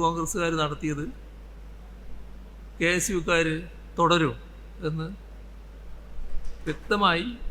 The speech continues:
പറഞ്ഞു കഴിഞ്ഞിട്ടുണ്ട്. അപ്പോ ഉദ്ദേശം നാടിൻ്റെ സമാധാനപരമായ അന്തരീക്ഷം തകർക്കാനുള്ള ശ്രമം തുടരുമെന്നുള്ളത് തന്നെയാണ്. എന്താണ് അതുകൊണ്ട് ഇവർക്ക്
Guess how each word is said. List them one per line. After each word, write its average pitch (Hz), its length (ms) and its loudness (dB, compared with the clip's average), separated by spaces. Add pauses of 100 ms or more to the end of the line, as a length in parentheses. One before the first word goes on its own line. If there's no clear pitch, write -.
(300)
പറഞ്ഞു 151 300 2
കഴിഞ്ഞിട്ടുണ്ട്. 135 480 0 (840)
അപ്പോ 160 160 -6 (100)
ഉദ്ദേശം 196 460 2 (960)
നാടിൻ്റെ 196 460 4 (120)
സമാധാനപരമായ 170 880 0 (920)
അന്തരീക്ഷം 165 600 2 (1120)
തകർക്കാനുള്ള 165 680 6 (800)
ശ്രമം 185 340 4 (960)
തുടരുമെന്നുള്ളത് 160 720 2
തന്നെയാണ്. 110 340 -6 (1120)
എന്താണ് 196 400 6 (360)
അതുകൊണ്ട് 170 380 6 (760)
ഇവർക്ക് 160 380 0